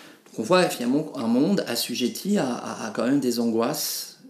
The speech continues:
euh, et, et cette grande difficulté à entrevoir une sortie du tunnel. Euh, il y a quelques, quelques semaines, j'étais convié à une université, euh,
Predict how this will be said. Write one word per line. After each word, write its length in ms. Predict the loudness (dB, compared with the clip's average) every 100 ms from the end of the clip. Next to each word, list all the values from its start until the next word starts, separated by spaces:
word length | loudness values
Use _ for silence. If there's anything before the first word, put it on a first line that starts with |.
| -14
euh, 360 | -10 -10 -12 -12
et, 300 | -8 -8 -6
et 220 | -6 -6 -16 -20 -20 -14
cette 400 | -6 -4 -4 -6
grande 400 | -12 0 4 6
difficulté 760 | 4 -4 -6 -6 0 2 2 0
à 260 | -2 -4 -2
entrevoir 840 | -4 -2 -4 0 0 2 0 -4 -10 -20 -20 -20 -20 -8
une 140 | -6
sortie 340 | -2 -2 -2
du 120 | -4 -2
tunnel. 440 | 0 2 0 -4 -8 _ _ _ -20 -20 -20 -20 -20 -20 _ _ -12
Euh, 280 | -8 -6 -6 -8 -10 -14 -18 -20 _ _ _ _ _ _ _ _ _ _ _ _ _ -20 _ _ -20 -18 -10
il 120 | 0
y 80 | 4
a 100 | 4
quelques, 960 | 2 -10 4 4 4 0 2 4 2 2
quelques 300 | 0 2 0
semaines, 500 | 2 4 6 6 4
j'étais 420 | 2 4 4 4
convié 440 | 2 0 4 4
à 40 | 6
une 120 | 4
université, 920 | 2 2 0 -2 -8 -4 0 0 -2
euh, 140 | -6